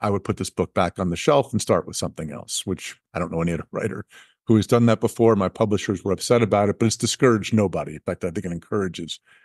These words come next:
people to read it. But part of that is that I'm very hard on it. But we all are. Like, if I asked both of you to tell me about your early podcast that you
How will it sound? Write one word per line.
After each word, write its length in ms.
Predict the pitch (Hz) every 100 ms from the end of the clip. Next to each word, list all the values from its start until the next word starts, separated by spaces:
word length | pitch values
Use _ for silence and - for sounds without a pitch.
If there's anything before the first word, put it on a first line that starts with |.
| _ _ -
people 240 | 107 98
to 140 | - 92
read 240 | 95 76
it. 80 | 71
But 160 | 107
part 340 | - - 285 269
of 140 | 113
that 300 | 90 76 78 _ _ _ _ _ _ _
is 140 | 147 127
that 100 | 156
I'm 160 | 147
very 240 | 110 92 82
hard 320 | - 76 71
on 140 | -
it. 120 | - _ _ -
But 100 | 165
we 140 | 170
all 240 | 190 147 92
are. 160 | -
Like, 160 | 98 107
if 100 | 120
I 140 | 160
asked 220 | 160 135
both 240 | 135 131 120
of 100 | 92
you 300 | 110 107 107
to 80 | -
tell 260 | - 113 107
me 100 | 104
about 240 | 90 95
your 280 | 113 95 90 -
early 300 | - 113 104
podcast 600 | 95 101 87 - 98 87
that 100 | 85
you 300 | 90 98 78